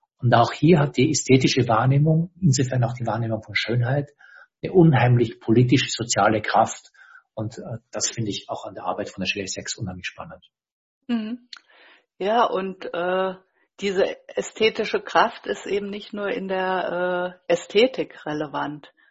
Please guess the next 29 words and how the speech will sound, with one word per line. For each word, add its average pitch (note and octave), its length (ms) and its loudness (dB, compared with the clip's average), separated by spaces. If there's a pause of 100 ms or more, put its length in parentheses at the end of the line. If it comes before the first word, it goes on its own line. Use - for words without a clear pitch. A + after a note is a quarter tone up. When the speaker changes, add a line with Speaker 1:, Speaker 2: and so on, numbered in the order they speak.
(160)
Speaker 2:
Weil F3 100 6
mir F#3+ 140 4
wird G#3+ 200 4
gerade G3 440 6
so G3+ 120 -2
bewusst, G3 680 -2
äh, G#3 460 2 (400)
wie G3+ 100 4
sehr F#3+ 180 6
das A3 240 4
zum - 120 -6
Beispiel G3 360 4
auch G3 220 4
das G3 200 -4
Thema, G3 280 0
dem F#3 160 0
ich - 180 -4
in A3+ 140 0
dem E3 320 -4 (260)
Heft - 260 -2
nachgegangen D#3 840 0
bin, D#3 380 -4 (500)
berührt. D#3 680 -2 (520)
Ich - 260 -4
hab, F#3 280 2
äh, F3 680 2 (160)
über F#3 300 6 (260)
Hochschulen A3+ 800 4 (320)
recherchiert, G#3+ 880 2